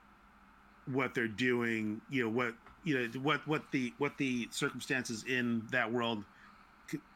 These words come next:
compel them to do. You know, it's not, and the, the, the, any real world analogs that you draw are kind of, are kind of incidental, which is kind of brilliant in my, in my thought, you know, because, you know, as you were saying before,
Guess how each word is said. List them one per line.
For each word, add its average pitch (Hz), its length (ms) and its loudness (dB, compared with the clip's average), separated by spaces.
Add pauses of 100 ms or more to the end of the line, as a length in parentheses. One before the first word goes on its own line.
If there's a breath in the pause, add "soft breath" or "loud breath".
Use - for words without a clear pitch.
(120)
compel 117 420 0
them 104 140 -4
to 104 80 -2
do. 101 240 -2 (320)
You 135 80 -4
know, 110 160 2
it's 107 160 -4
not, 113 300 0 (320 loud breath)
and 127 260 2
the, 120 160 2
the, 117 240 -2 (140)
the, 113 280 -2 (280)
any 139 180 2
real 139 220 2
world 123 360 2
analogs 123 540 0
that 107 140 -2
you 101 100 -6
draw 110 520 0 (680)
are 107 240 0
kind 120 320 0
of, 104 200 -2 (1040)
are 131 100 0
kind 131 180 2
of 117 100 0
incidental, 117 540 0
which 107 160 -2
is 113 260 -2
kind 160 160 0
of 110 120 -2
brilliant 117 340 0
in 98 80 -6
my, 110 260 0 (120)
in 110 60 -4
my 110 280 0 (140)
thought, 101 340 -8
you 117 80 -2
know, 113 60 0
because, 113 400 -2 (1300 loud breath)
you 147 100 2
know, 123 580 0
as 135 160 0
you 123 80 2
were 120 40 0
saying 131 180 0
before, 117 580 0